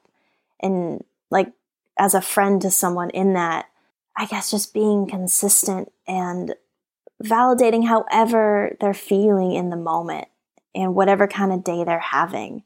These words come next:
And so I guess what I would say to someone who's in the middle of struggling with mental health, in the middle of struggling with trauma, I just wanna remind you that you're really loved and special and valuable. And I'm not sure if those words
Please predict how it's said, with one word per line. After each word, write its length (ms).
And 120
so 120
I 80
guess 280
what 80
I 80
would 140
say 640
to 80
someone 300
who's 240
in 100
the 60
middle 260
of 100
struggling 460
with 180
mental 260
health, 380
in 80
the 60
middle 220
of 80
struggling 400
with 260
trauma, 800
I 160
just 160
wanna 180
remind 380
you 100
that 220
you're 180
really 460
loved 440
and 140
special 600
and 140
valuable. 600
And 160
I'm 140
not 180
sure 220
if 100
those 240
words 560